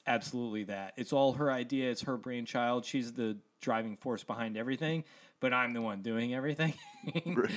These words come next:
Speaker 1: And I think it's amazing. Um, and it's working.
Speaker 2: So, so, you know, you, you have no video editing experience.
Speaker 1: Zero.
Speaker 2: But you've clearly, you know, slowly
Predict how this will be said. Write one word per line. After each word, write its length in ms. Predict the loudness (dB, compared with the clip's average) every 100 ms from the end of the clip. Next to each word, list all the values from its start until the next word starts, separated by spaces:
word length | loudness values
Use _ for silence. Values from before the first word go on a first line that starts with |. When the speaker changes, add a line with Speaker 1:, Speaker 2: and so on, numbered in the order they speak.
| -2 -4 -6 -4
Speaker 1:
And 120 | -2
I 100 | -2
think 220 | -4 -6
it's 260 | -6 -8 -8
amazing. 600 | -4 -2 -2 -2 -4 -6 -8 _ _
Um, 300 | 0 2 2 -2
and 100 | -2
it's 140 | -2 -4
working. 560 | -2 -2 -2 -6 -6 -12 -18 -18 -4
Speaker 2:
So, 480 | 8 10 10 8 2
so, 400 | 2 4 6 4 -2 _ _ -2
you 140 | 2
know, 160 | 4 2 -4 -18 -16 -16 -16 -18 -20 _ _
you, 600 | -4 4 6 6 4 2 -2
you 160 | -4 2
have 240 | 4 6
no 160 | 6 6
video 580 | 6 4 6 6 6 4
editing 340 | 4 4 4 2
experience. 760 | 0 -2 2 2 2 0 -2
Speaker 1:
Zero. 460 | 0 0 -2 -6 -8 -14 -20 -20 _
Speaker 2:
But 320 | 4 8 8 4
you've 380 | 2 2 0 -6 0
clearly, 600 | 6 10 10 10 6 2 0
you 140 | 2
know, 260 | 4 4 2 -4 _ -4
slowly 680 | 0 4 6 8 8 6